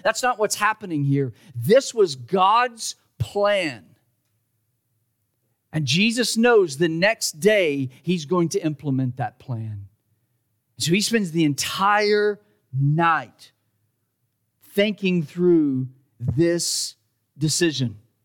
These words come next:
Look at verse thirteen. Luke writes this in a way that right after he tells us in verse twelve that he stayed up all night, then he says,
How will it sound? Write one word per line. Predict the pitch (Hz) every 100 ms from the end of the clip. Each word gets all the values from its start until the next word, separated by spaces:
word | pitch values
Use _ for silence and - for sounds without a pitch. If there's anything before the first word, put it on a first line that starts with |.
| _ _ _ _ _ _ _ _ -
Look | 143
at | 175
verse | 165 175 -
thirteen. | 190 165 - 180 156 120 95 _ _ _ _ _ _ _ _ _ _ _ _ _ _ _ -
Luke | 135 170 160
writes | 147 175 208 -
this | - 156 143
in | 156
a | 147
way | 156 170
that | 143 127
right | 135 175 208
after | 202 208 - 180
he | 165
tells | 170 - 190 202
us | 180 -
in | 165
verse | 147 170 156
twelve | - 185 170
that | 156
he |
stayed | 143 - - 202 214
up | 233 226
all | 208 214
night, | 190 165
then | 180
he | 190
says, | 175 180